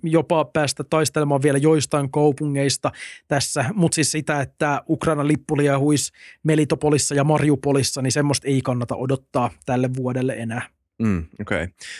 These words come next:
Speaker 2: No mennään tohon. Mitä on tapahtunut, mitä on saavutettu ja kuinka kaukana sit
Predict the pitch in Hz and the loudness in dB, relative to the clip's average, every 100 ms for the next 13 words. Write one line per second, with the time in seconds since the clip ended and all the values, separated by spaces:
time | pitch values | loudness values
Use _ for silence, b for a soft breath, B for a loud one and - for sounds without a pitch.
0 | B 165 - 180 208 117 135 90 101 180 | B -2 0 0 0 0 -2 -2 0 0
1 | 180 123 120 117 87 - 78 78 - 135 | 0 0 0 -2 -4 -6 -6 -6 -4 -2
2 | - 101 92 80 69 82 69 - 82 76 | -2 -4 -4 -2 -2 -4 -8 -4 -2 0
3 | 92 85 87 80 85 82 80 | -2 -4 -4 -2 -2 -4 -6